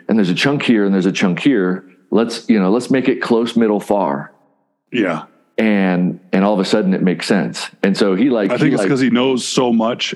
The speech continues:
Speaker 2: and he know, he has a handle on all of it, so he can see it.
Speaker 1: Right.
Speaker 2: If,
Speaker 1: You know,
Speaker 2: if
Speaker 1: we'll be talking.
Speaker 2: he's able to step back far enough at the map level to see what's going on. Yeah. Well,
Speaker 1: And he
Speaker 2: so
Speaker 1: doesn't
Speaker 2: martial art, go ahead.
Speaker 1: Uh, I'm just saying, like, uh, I mean, I, I should have Frank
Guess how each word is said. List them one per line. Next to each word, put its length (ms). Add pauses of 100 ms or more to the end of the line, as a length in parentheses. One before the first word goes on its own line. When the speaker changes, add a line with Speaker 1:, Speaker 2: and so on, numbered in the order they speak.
Speaker 2:
and 220
he 100
know, 260
he 300
has 240
a 60
handle 320
on 100
all 160
of 100
it, 140
so 140
he 60
can 120
see 200
it. 120 (460)
Speaker 1:
Right. 400
Speaker 2:
If, 100
Speaker 1:
You 80
know, 60
Speaker 2:
if 80
Speaker 1:
we'll 140
be 100
talking. 240
Speaker 2:
he's 140
able 160
to 80
step 240
back 200
far 180
enough 200
at 60
the 60
map 260
level 420
to 120
see 180
what's 140
going 180
on. 180
Yeah. 200 (1400)
Well, 180
Speaker 1:
And 80
he 80
Speaker 2:
so 60
Speaker 1:
doesn't 80
Speaker 2:
martial 260
art, 340 (640)
go 100
ahead. 220 (600)
Speaker 1:
Uh, 300
I'm 140
just 160
saying, 160
like, 280
uh, 300
I 80
mean, 260
I, 260
I 40
should 160
have 140
Frank 240